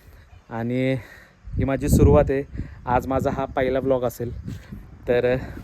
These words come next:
प्लीज ह्या व्हिडिओला लाईक करा आणि, अ, जमत असेल, आवडला असेल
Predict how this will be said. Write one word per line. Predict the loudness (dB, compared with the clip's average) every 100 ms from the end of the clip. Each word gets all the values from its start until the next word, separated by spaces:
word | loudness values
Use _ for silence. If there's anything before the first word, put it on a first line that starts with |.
| -8
प्लीज | 0 0 0 -6 -10 -16 -14 -16 -14 -12 -12 -12 -14 -8 -8 -8 -12
ह्या | -10 -4 -2
व्हिडिओला | 0 -2 0 0 -2 -6 -16 -14 -4
लाईक | 2 2 2 2
करा | 2 2 -2 -10 -16 -18 -14 -12 -12 -14 -8
आणि, | 4 8 8 8 4 0 -2 -6 -8 -12 -18 -18 -16 -16 -16 -18 -8
अ, | -2 -2 -2 -8 0
जमत | 4 4 4
असेल, | 2 2 0 -4 -14 _
आवडला | 2 4 4 2
असेल | 2 -2 -2